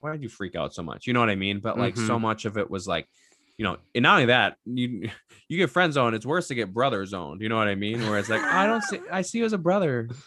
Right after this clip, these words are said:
Speaker 1: You're like a brother to me."
Speaker 2: Yeah.
Speaker 1: And, like, that's usually what I got. And which I, like, I understood because, like, I was okay with being a good friend. Like, I wasn't
Speaker 2: Right.
Speaker 1: trying to, like, manipulate, l-, you know, women to try to, like, you know, "Oh, le-, let's hang out. Like, whatever, maybe you'll like me." Like, it was truly, like, one of those things where it's like, "No, I,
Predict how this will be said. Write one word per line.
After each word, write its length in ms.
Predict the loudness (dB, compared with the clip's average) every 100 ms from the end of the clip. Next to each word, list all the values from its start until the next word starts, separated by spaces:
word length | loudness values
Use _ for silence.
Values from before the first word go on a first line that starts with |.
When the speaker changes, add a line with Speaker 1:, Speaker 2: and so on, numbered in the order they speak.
| -4
Speaker 1:
You're 140 | 0
like 180 | 0 0
a 60 | 0
brother 320 | 0 0 0
to 120 | -2
me." 240 | -4 -8 -12 -12 2
Speaker 2:
Yeah. 220 | 4 6 4
Speaker 1:
And, 180 | 0 0
like, 220 | 2 4
that's 280 | 2 2 2
usually 260 | 0 0 2
what 120 | 2
I 100 | 2
got. 320 | 4 4 2
And 100 | 0
which 140 | -4 -2
I, 60 |
like, 160 | -2 -2
I 140 | -6
understood 520 | -4 -6 -6 -6 -6 -4
because, 220 | -2 -2
like, 140 | -4 _ _ _ _ -2
I 180 | 0 0
was 200 | 0 0
okay 200 | 2 2
with 120 | 2
being 120 | 0 -2
a 40 |
good 140 | -4
friend. 280 | -4 -8 -6 -4
Like, 160 | 0
I 100 | 4
wasn't 240 | 4 4 2
Speaker 2:
Right. 80 |
Speaker 1:
trying 480 | -2 -2 0 0 -2 -4
to, 80 | -2
like, 260 | -2 0
manipulate, 640 | -2 -2 -2 0 0 0 _ _ -20 _ -8
l-, 160 | -6 -2
you 100 | 0
know, 100 | 2
women 360 | 2 2 0
to 80 | -2
try 240 | 0 2 4
to, 100 | 4
like, 320 | 2 0 -4
you 60 | -4
know, 180 | -4 -8 -16 _ _ -2
"Oh, 180 | 2 2
le-, 280 | 2 2 2
let's 200 | 0 0
hang 240 | 0 0
out. 260 | -2 -2 -2
Like, 200 | -2 -2
whatever, 320 | -2 0 -2
maybe 220 | -2 -2
you'll 120 | 0
like 300 | 0 -2 -4
me." 200 | -6 -6
Like, 240 | -2 -2 0
it 80 | 0
was 160 | 0
truly, 260 | 2 2 6
like, 140 | 4
one 100 | 4
of 60 | 2
those 140 | 0
things 160 | -2 -4
where 60 | -4
it's 60 |
like, 140 | -4 0
"No, 100 | 2
I, 220 | 2